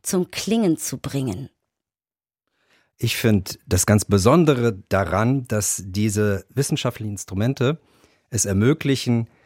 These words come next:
Speaker 2: kleinste Signale aufzuspüren und die unglaublich zu verstärken.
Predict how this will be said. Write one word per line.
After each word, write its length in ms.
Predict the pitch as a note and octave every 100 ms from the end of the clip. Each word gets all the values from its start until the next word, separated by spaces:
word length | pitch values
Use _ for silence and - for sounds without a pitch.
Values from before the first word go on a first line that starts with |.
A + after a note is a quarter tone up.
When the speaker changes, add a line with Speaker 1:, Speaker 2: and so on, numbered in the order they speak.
| _ _ -
Speaker 2:
kleinste 560 | - C3 F3 E3 -
Signale 500 | A#2+ A2 G#2+ A#2 C#3
aufzuspüren 1040 | F#2+ F2+ - - G2 - G#2+ A#2+ C#3+ F3+ - _ _ _
und 560 | A2 A2 A2 G2+ A2+ A2+
die 240 | A2+ A#2 -
unglaublich 500 | C#3+ D3 B2 A2 G#2
zu 100 | A2
verstärken. 600 | G#2 G2 - E2 C#2+ C#2+